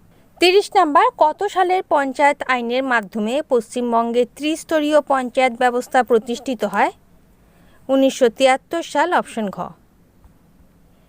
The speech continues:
একত্রিশ নাম্বার, কো-, কলকাতায় কয়টি মহকুমা রয়েছে? একটিও নয়,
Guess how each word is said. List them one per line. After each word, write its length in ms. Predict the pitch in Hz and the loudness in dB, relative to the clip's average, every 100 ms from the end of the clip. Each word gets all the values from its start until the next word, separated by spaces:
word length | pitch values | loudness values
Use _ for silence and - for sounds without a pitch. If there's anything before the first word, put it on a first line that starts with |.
| _ _ _ - | _ _ _ 0
একত্রিশ 480 | 302 - 349 381 - | 0 2 2 2 4
নাম্বার, 320 | 349 311 330 480 | 0 2 2 2
কো-, 220 | - 320 262 _ _ - | 2 2 2 _ _ 0
কলকাতায় 560 | 320 339 359 311 370 - | 2 2 0 2 0 2
কয়টি 360 | 330 285 277 | 0 0 -2
মহকুমা 560 | 294 254 262 - 311 294 | -4 -4 -6 -6 -2 0
রয়েছে? 420 | 247 233 214 339 494 _ _ | 4 2 2 -4 -4 _ _
একটিও 440 | - 269 - 302 277 | -4 -4 -2 -2 0
নয়, 260 | 240 285 | 0 -2